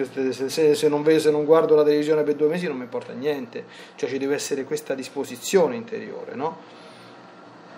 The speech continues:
Ecco, allora il Signore certamente i doni di vincolo li dà a chi?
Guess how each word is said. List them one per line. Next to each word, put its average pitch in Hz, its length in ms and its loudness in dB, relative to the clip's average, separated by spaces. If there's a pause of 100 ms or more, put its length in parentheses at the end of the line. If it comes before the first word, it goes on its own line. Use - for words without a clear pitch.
(760)
Ecco, 143 200 6
allora 175 200 12
il 160 80 10
Signore 196 340 6
certamente 160 400 0
i - 20 -6
doni 185 200 2
di 165 100 -6
vincolo 147 720 -4
li 147 120 -8
dà 156 380 0
a - 300 -8
chi? 156 260 -8